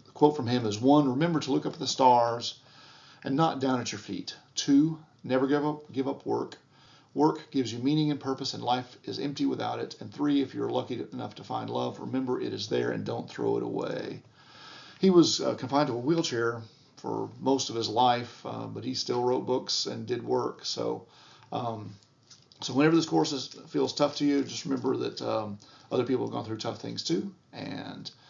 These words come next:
you can, you can deal with it. So, <laughs> so encouraging words, I, hopefully. Okay, next slide. So the scientific method. What is the scientific method? Well, it's a series of steps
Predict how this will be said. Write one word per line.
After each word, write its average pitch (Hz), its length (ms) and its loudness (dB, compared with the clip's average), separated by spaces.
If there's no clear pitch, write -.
you 107 140 -6
can, 104 300 -10
you 131 160 0
can 131 120 -4
deal 120 180 0
with 98 160 0
it. - 160 -14
So, - 220 -10
<laughs> - 420 -14
so - 160 -12
encouraging 156 480 6
words, 127 280 6
I, 113 120 -2
hopefully. 123 440 -4
Okay, 160 240 4
next 147 180 0
slide. 113 240 -2
So 190 140 4
the 196 60 6
scientific 240 380 2
method. 143 320 0
What 185 320 0
is 156 340 6
the 123 60 -6
scientific 131 440 -4
method? 120 320 -12
Well, 170 300 6
it's 156 200 -4
a 123 60 -4
series 220 360 -4
of 196 80 -4
steps - 680 0